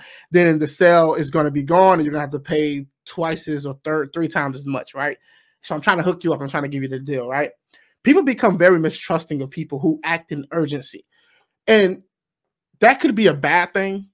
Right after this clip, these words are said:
and it's also a good thing because people are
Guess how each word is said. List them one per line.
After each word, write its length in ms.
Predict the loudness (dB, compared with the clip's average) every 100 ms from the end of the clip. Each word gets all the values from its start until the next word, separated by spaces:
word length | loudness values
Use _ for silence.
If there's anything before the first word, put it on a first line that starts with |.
| _ -8
and 120 | -8
it's 80 | -4
also 360 | -4 -2 -2 -2
a 60 |
good 240 | -2 -2 -4
thing 200 | -12 -8
because 500 | -2 2 0 -2 _ _ _ _ 0
people 680 | 6 6 6 2 2 -4 _ -2
are 560 | 2 2 2 -2 -6